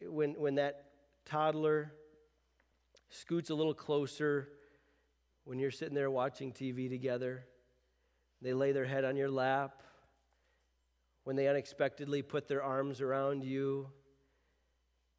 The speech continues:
that surprise hug, a-, and it warms your heart. You gotta, you gotta, you got something going on in your heart if that doesn't move you.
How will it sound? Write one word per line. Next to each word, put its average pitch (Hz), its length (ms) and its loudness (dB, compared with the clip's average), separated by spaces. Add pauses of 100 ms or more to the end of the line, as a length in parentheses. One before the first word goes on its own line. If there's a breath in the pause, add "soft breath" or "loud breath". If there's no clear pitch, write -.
(600)
that 127 340 -2
surprise 139 680 0
hug, 131 560 -4 (2000)
a-, 170 200 -2
and 175 100 6
it 190 120 2
warms 190 520 4
your 165 140 -2
heart. 127 460 -14 (600)
You 185 80 -16
gotta, 180 200 2
you 180 80 2
gotta, 175 280 6 (440 soft breath)
you 175 100 4
got 160 100 2
something 180 300 2
going 160 240 4
on 143 160 4
in 147 60 0
your 135 100 0
heart 123 200 0
if 117 80 -6
that 127 100 0
doesn't 120 260 -2
move 113 260 -8
you. 110 140 -10